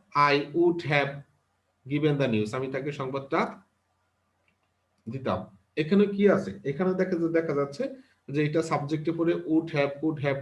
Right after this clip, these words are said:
might have এবং ভার্বের past participle, যেটা আমরা already থার্ড কন্ডিশনালে আমরা পড়েছি, যে ঠিক একদম হুবহু এই রুলসটাই এখানে প্রয়োগ করা হয়েছে। তোমরা থার্ড কন্ডিশনাল এবং হেডের বিষয়টা এটা খেয়াল করো যে রুলস ফাইভ এরটা একদম সেম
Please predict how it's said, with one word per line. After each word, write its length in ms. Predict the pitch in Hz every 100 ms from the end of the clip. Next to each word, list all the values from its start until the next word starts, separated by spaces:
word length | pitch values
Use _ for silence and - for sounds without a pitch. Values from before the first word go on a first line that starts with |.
| 135
might 220 | 131 131
have 120 | 190
এবং 260 | 147 139 127
ভার্বের 260 | 127 123 123
past 140 | 120 -
participle, 440 | 117 110 107 101 98 - -
যেটা 300 | 117 147 160
আমরা 220 | 156 151
already 300 | 147 143 143 143
থার্ড 340 | - 127 127 127
কন্ডিশনালে 500 | 135 123 127 127 120
আমরা 180 | 117 117
পড়েছি, 540 | 113 165 143 117 - - _ _
যে 100 | 143
ঠিক 340 | 143 151 147 -
একদম 320 | 131 123 143
হুবহু 640 | 123 123 131 147 160 165 165
এই 160 | 131
রুলসটাই 420 | 131 135 131 143 139
এখানে 340 | 135 143 208 - _ _ _
প্রয়োগ 220 | 143 143
করা 160 | 143 135
হয়েছে। 500 | 120 120 120 170 208 - _
তোমরা 180 | - 135
থার্ড 320 | 135 127 127
কন্ডিশনাল 540 | 143 147 147 156 160 160
এবং 360 | 123 127 123 127
হেডের 280 | 127 127 143
বিষয়টা 400 | 143 - 131 135
এটা 200 | 127 127
খেয়াল 200 | 127 120
করো 220 | 113 139
যে 60 | 123
রুলস 240 | 120 113
ফাইভ 180 | 117 113
এরটা 200 | 117 135
একদম 320 | 117 113 120
সেম 340 | 117 - 120